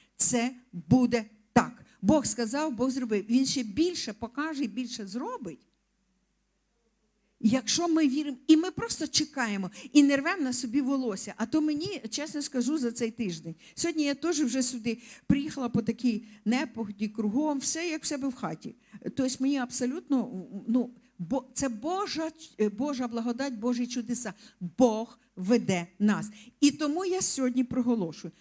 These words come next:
Чекаємо чудес, м, на, на, е, чудес відповіді на наші молитви. Що ми? Ми сьогодні будемо, е, молитися, і Бог дасть.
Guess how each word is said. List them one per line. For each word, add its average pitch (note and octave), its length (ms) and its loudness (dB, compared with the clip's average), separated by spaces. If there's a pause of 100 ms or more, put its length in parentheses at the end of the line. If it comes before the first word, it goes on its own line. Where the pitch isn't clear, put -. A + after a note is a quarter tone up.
(160)
Чекаємо D#4+ 600 -2
чудес, B3 600 -4 (260)
м, G#3 500 0 (120)
на, A3+ 320 0
на, A#3 360 -4
е, G#3 240 -2
чудес A#3 540 -4
відповіді C#4+ 600 -2
на A3 160 -4
наші G#3 360 -4
молитви. G#3 480 -2 (300)
Що - 320 -2
ми? G3 180 -2 (200)
Ми B3+ 140 4
сьогодні D4+ 320 -2
будемо, C#4 640 0
е, A3 100 -4 (100)
молитися, B3 680 0 (100)
і G#3+ 80 0
Бог G#3+ 220 -4
дасть. F3+ 340 -8